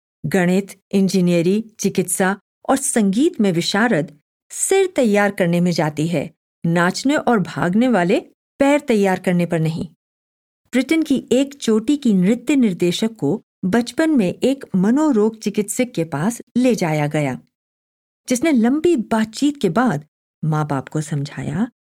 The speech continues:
कि उनकी बेटी बीमार नहीं है, बल्कि उसमें नाचने की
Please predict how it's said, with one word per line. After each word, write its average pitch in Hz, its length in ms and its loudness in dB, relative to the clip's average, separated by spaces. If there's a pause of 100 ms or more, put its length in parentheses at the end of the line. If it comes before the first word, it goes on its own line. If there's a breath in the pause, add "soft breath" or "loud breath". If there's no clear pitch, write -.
(160)
कि - 60 -2
उनकी 208 460 0
बेटी 175 420 -2
बीमार 170 580 0
नहीं 240 340 4
है, 202 260 -2 (520)
बल्कि 175 560 -2 (200)
उसमें 254 340 0
नाचने 180 600 0
की 226 320 -4